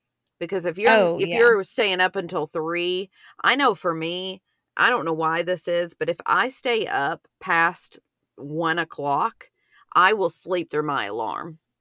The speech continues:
Speaker 2: Mm-hmm.
Speaker 1: So
Speaker 2: Yeah.
Speaker 1: if, if something did happen, I imagine she was sleeping pretty heavy.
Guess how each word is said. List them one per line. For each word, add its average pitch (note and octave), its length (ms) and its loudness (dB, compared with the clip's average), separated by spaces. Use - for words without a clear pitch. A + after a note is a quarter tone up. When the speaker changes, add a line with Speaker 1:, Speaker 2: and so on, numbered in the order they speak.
Speaker 2:
Mm-hmm. D4+ 380 -6
Speaker 1:
So D#3 720 0
Speaker 2:
Yeah. - 100 -12
Speaker 1:
if, G3 340 0
if G#3 140 2
something G#3 380 -2
did F3 160 0
happen, D3+ 340 -2
I C#3 140 -2
imagine C#3+ 400 -6
she C3+ 140 -10
was - 120 -16
sleeping - 320 -10
pretty - 240 -12
heavy. - 460 -16